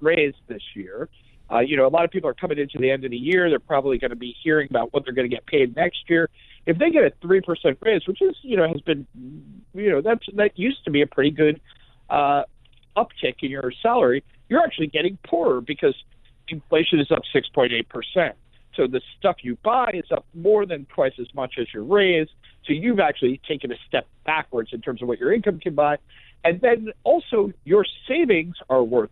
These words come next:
less. If you had, you know, a hundred thousand dollars in the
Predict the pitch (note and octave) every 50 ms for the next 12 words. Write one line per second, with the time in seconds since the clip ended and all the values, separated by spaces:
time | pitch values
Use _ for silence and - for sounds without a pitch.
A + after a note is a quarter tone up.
0 | - - G2+ G#2 G2 G2 - - - - - - - - - - C#3+ C#3+ C#3+ D#3+
1 | E3+ E3 D#3 D#3+ D3 D3 D3 C#3+ C#3 C#3 C#3+ - - - - C#3 C3 B2 A#2+ A#2+
2 | A#2+ _ _ - C3 C#3 C3 - - G3+ A3+ A#3 G#3+ A3 G#3+ - G#3 G3+ F#3+ F#3+
3 | F3 E3 D3+ D#3+ E3 E3+ E3+ D#3+ D3+ D3 - C#3+ B2 A#2+